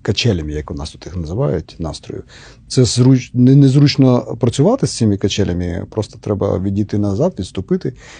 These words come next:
і спробувати зрозуміти, що якщо слова відсіяти, що залишиться, які дії, який загальний напрямок руху.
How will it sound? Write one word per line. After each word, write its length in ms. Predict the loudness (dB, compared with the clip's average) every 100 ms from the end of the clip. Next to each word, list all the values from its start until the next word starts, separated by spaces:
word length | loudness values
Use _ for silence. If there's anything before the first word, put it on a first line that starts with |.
| -10
і 60 | -6
спробувати 380 | 0 2 2
зрозуміти, 500 | 0 0 0 -2 -4
що 140 | -8 -4
якщо 260 | -4 -4
слова 280 | -2 0 0
відсіяти, 500 | 0 -4 -4 -6 -6
що 160 | -6 -4
залишиться, 420 | -4 -8 -8 -8
які 240 | -8 -6
дії, 400 | -8 -6 -8 -10 -16
який 240 | -10 -8
загальний 440 | -6 -4 -4 -4
напрямок 500 | -6 -10 -10 -12 -10
руху. 300 | -10 -10 -12